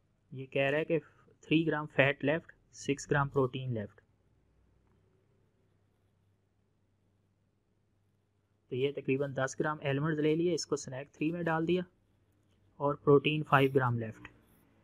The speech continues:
और ऐड कर दें। तो ये हम लोगों का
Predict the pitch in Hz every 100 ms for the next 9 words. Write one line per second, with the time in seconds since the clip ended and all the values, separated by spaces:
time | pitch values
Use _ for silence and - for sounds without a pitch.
0 | _ _ _ - _ _ _ _ 139 135
1 | - 131 123 113 107 92 95 - _ _
2 | _ _ _ _ _ _ _ - 123 127
3 | 185 175 156 147 147 147 160